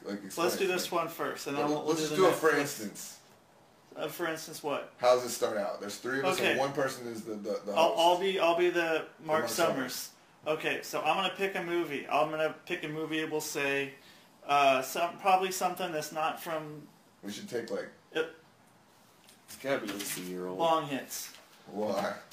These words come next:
Speaker 1: I was gonna
Speaker 3: Charlotte's
Speaker 1: say,
Speaker 3: Web?
Speaker 1: we s-, we need to
Speaker 2: Charlotte's Web. Well, no, but that's, like, cartoon.
Speaker 3: They're voiced by people.
Speaker 1: But the person who wins the round
Speaker 2: Oh, yeah,
Speaker 1: gets
Speaker 2: no, we don't really know who those people are.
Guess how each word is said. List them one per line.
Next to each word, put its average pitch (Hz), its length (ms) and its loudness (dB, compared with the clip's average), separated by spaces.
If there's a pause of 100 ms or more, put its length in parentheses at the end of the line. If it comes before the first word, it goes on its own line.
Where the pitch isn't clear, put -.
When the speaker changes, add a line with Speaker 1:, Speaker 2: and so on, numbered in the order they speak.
(140)
Speaker 1:
I - 40 -4
was 127 160 -6
gonna 135 120 2
Speaker 3:
Charlotte's 120 260 2
Speaker 1:
say, 113 140 0
Speaker 3:
Web? 110 100 0
Speaker 1:
we 120 60 -4
s-, 113 160 -8
we 123 100 -8
need 147 140 -6
to 120 100 -6
Speaker 2:
Charlotte's 196 460 4
Web. 180 160 -2 (120)
Well, 190 320 2 (160)
no, 196 220 0
but 185 100 -2
that's, 208 260 0
like, 185 180 0 (760)
cartoon. 151 600 -4 (600)
Speaker 3:
They're 104 200 -6
voiced 104 380 -6
by 92 120 -4
people. 90 400 -12 (120)
Speaker 1:
But - 100 -14
the 156 40 -2
person 180 320 2
who 156 120 4
wins 151 240 2
the 135 80 -2
round 131 280 0
Speaker 2:
Oh, 202 80 6
yeah, 208 140 8
Speaker 1:
gets 190 100 2
Speaker 2:
no, 196 80 0
we 202 80 2
don't 202 140 2
really 180 120 0
know 170 120 -4
who 170 80 2
those 160 80 -2
people 156 340 -2
are. 135 180 0